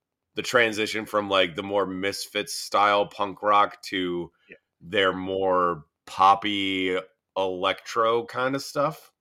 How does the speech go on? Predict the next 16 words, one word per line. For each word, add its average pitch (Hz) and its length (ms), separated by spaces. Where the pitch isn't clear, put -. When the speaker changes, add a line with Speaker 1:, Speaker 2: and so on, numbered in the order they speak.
Speaker 2:
Kinda 117 180
Speaker 1:
that 104 140
they 107 40
did 107 160
with 113 140
Speaker 2:
metalcore. 113 40
Speaker 1:
December 101 400
Underground. 110 460
Yeah. 82 300
Speaker 2:
I, 202 180
I 160 120
like 156 400
it. 95 140
I 117 120
li-, 139 200
and 135 280